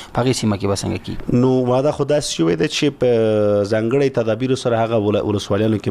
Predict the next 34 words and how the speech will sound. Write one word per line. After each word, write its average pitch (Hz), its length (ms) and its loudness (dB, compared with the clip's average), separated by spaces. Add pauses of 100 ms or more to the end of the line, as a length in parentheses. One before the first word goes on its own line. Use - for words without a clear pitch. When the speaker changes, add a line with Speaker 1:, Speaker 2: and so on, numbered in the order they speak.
(120)
Speaker 2:
باید 98 160 0
امنیت 101 360 0
تامین 127 240 0
شي 127 60 -2
او 104 60 -2
ټاکنې 98 280 -2 (100)
ترسره 117 260 -2
شي. - 160 -10 (120)
Speaker 1:
د - 40 2
وروستۍ 151 380 2
پوښتنې 123 320 0
په - 100 -2
توګه 117 240 0
څومره 117 220 2 (180)
ډاډ 120 180 2
ورکوئ 107 520 -2
هیوادوالو 107 420 -2
ته 107 40 -4
چې 104 200 -4
راتلونکې 107 400 -4
ټاکنې 107 260 -2
به 110 80 -2
سرتاسري 107 640 -2
وي، 107 300 0
م، 101 580 -2 (220)
له - 20 0
درغلیو 104 540 0
به - 20 -10 (140)
پاکې 113 240 -4
وي 110 200 0 (520)
او 98 240 0 (160)
د 107 160 0
امنیت 110 320 0
په - 20 -2